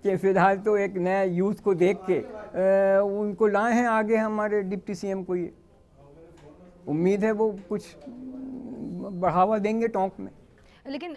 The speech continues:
Speaker 2: देश में इस वक्त जो माहौल आप देख रहे हैं, उसको क्या आप देखते हैं? इंटॉलरेंट की बात की जा रही है,
Speaker 1: जी, जी।
Speaker 2: हिंदू मुस्लिम के मुद्दे पर चुनाव हो रहे हैं,
Speaker 1: जी।
Speaker 2: तो उसको किस नज़रिए से आप देखते हैं?
Speaker 1: Actually, मैंने राजीव गांधी को भी सलाह दी थी और अब मोदी साहब को भी दे रहा हूँ बराबर,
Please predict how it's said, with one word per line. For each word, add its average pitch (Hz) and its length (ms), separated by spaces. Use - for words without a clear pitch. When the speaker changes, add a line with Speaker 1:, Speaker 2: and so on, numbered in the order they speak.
Speaker 2:
देश 285 340
में 320 200
इस 285 200
वक्त 285 180
जो 285 140
माहौल 247 300
आप 254 140
देख 233 220
रहे 202 220
हैं, 170 300
उसको 294 500
क्या 277 200
आप 285 140
देखते 240 280
हैं? 214 220
इंटॉलरेंट 277 600
की 285 80
बात 240 260
की 254 120
जा 240 160
रही 226 180
है, 214 220
Speaker 1:
जी, - 280
जी। 262 80
Speaker 2:
हिंदू 311 260
मुस्लिम 330 420
के 339 100
मुद्दे 285 220
पर 294 120
चुनाव 269 340
हो 254 60
रहे 233 140
हैं, 220 280
Speaker 1:
जी। 127 300
Speaker 2:
तो 165 60
उसको 311 380
किस 302 200
नज़रिए 214 340
से 190 120
आप 180 60
देखते - 260
हैं? 175 140
Speaker 1:
Actually, 220 380
मैंने 185 580
राजीव 165 440
गांधी 170 300
को 196 140
भी 196 100
सलाह 165 300
दी 143 200
थी 135 240
और 170 200
अब 165 80
मोदी 170 320
साहब 170 260
को 196 140
भी 214 120
दे 175 200
रहा 131 120
हूँ 98 340
बराबर, 135 400